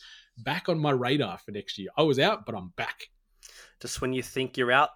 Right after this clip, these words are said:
Speaker 2: they pull you back in.
Speaker 1: <sighs> They pulled me back in by big old Batarang, but I'm loving it. And I dipped a toe last night because Fortnite Chapter Five, Season One has officially released as of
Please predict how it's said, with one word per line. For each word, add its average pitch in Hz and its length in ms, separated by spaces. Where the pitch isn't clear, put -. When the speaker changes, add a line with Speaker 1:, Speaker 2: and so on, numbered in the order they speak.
Speaker 2:
they - 140
pull 190 260
you 180 140
back - 260
in. 107 260
Speaker 1:
<sighs> - 360
They 110 140
pulled 151 300
me 147 100
back 131 320
in 135 220
by 117 340
big 139 180
old 127 280
Batarang, 131 580
but 123 160
I'm 120 200
loving 135 400
it. 208 220
And 151 340
I 127 100
dipped 175 240
a - 40
toe 147 260
last 156 300
night 156 220
because 135 360
Fortnite 139 600
Chapter - 320
Five, 135 400
Season 120 480
One 131 460
has 131 540
officially 127 720
released 123 520
as 120 240
of 110 220